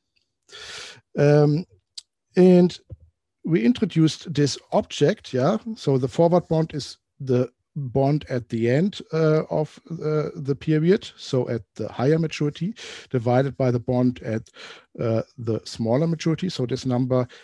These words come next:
if interest rates are positive, would be smaller than one, uh, because this object actually, actually has a nice interpretation.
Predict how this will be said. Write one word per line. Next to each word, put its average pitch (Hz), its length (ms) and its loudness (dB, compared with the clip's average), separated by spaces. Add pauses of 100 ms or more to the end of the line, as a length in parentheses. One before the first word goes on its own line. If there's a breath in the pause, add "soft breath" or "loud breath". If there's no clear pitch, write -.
(200 loud breath)
if - 160 -12
interest - 320 -14
rates - 160 -10
are - 60 -10
positive, 147 520 -4
would 127 220 -4
be 117 260 -2 (220)
smaller 110 460 -2
than 185 180 0
one, 139 300 2 (460 loud breath)
uh, 151 220 4
because 185 500 0 (160)
this 165 460 0 (500)
object - 540 -2
actually, 190 380 -6
actually 175 320 0
has 143 260 2
a 131 40 0
nice 127 380 2
interpretation. 127 880 -4